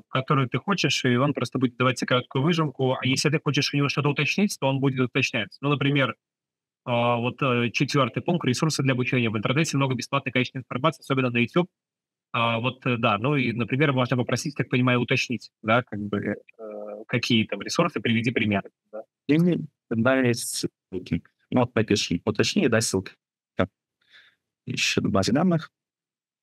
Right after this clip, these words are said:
Speaker 1: Ну и все, он дает все ссылки. Ну, это, да,
Speaker 2: Да,
Speaker 1: шикарно,
Speaker 2: ну,
Speaker 1: конечно.
Speaker 2: он анализирует, что упоминал в данном случае Руслан,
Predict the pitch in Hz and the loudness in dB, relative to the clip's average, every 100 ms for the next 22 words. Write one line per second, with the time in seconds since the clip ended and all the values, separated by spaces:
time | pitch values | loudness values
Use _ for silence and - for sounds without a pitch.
0 | _ - _ _ - _ _ 214 208 190 | _ -20 _ _ -20 _ _ 0 0 0
1 | 160 131 135 131 131 127 117 - 104 - | 2 2 2 2 0 0 -2 -2 -6 -8
2 | _ _ 123 151 165 160 147 139 127 123 | _ _ -2 0 0 2 4 4 4 2
3 | 104 117 104 123 156 202 113 104 - 107 | 0 0 2 4 4 4 2 -4 -8 -12
4 | - 156 156 156 151 143 - _ 156 139 | 0 4 4 4 2 -2 -6 _ 0 2
5 | 120 - 135 127 135 156 208 185 143 135 | 2 2 0 0 2 2 2 2 2 2
6 | 127 131 127 123 117 113 - 120 110 | 2 0 2 4 4 2 2 2 2